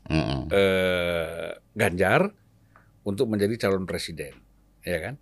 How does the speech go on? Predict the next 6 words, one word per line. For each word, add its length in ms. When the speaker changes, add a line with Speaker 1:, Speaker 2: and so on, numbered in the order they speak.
Speaker 2:
Nah, 300
ya, 240
apakah 480
itu 400
berdasarkan 640
keputusan 1000